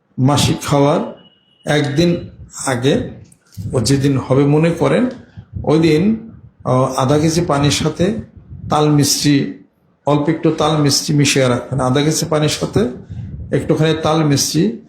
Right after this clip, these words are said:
মিশিয়ে রাখবেন, ভিজিয়ে রাখবেন। সকালবেলা এই তাল মিষ্টির সাথে,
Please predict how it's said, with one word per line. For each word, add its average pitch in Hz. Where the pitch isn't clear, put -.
মিশিয়ে 123
রাখবেন, 123
ভিজিয়ে 143
রাখবেন। 123
সকালবেলা 165
এই 151
তাল 151
মিষ্টির 139
সাথে, 156